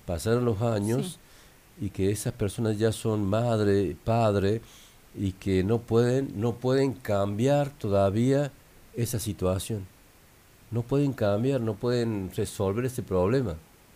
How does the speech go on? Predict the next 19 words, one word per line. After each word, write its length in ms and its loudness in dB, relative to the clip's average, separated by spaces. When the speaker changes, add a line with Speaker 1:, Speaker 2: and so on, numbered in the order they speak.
Speaker 1:
Y 100 -2
aún 220 0
estando 340 -2
en 80 2
Cristo. 400 -4
Y 80 2
es 60 0
como 240 2
que 440 4
por 140 2
un 120 8
momento, 760 6
por 120 0
un 100 4
momento 380 2
como 220 2
que 80 -4
lo 80 2
superan, 680 4